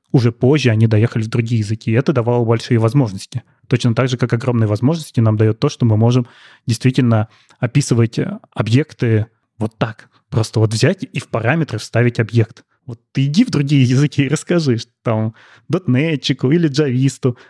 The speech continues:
А попробуй-ка ты вот взять и на месте объявить объект. У тебя же объектно-ориентированный язык. Тебе скажут: «Нет,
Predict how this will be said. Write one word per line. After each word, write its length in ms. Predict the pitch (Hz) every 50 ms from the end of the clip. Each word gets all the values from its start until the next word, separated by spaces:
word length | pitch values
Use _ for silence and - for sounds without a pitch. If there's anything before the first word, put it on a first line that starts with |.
| _ _
А 120 | - - -
попробуй-ка 640 | - 208 - - 226 262 214 156 139 123 - 123 117
ты 200 | - - 339 403
вот 300 | - - 139 - _ -
взять 320 | 139 - 302 370 370 - - -
и 100 | 226 233
на 120 | 202 196
месте 300 | 202 208 190 - - 156
объявить 360 | 143 131 139 151 151 151 -
объект. 440 | 139 123 135 156 143 120 - - - _ -
У 60 | 160
тебя 240 | 135 151 143 170 151
же 160 | 139 143 - _ _ _ _ _ _
объектно-ориентированный 960 | - 147 131 175 165 - - 151 - 175 143 - - 349 254 165 135 120 113
язык. 420 | 110 113 110 107 113 110 - _ _ _ _
Тебе 200 | - - 120 120
скажут: 320 | - - 127 113 107 - -
«Нет, 440 | 135 175 202 190 147 117 - -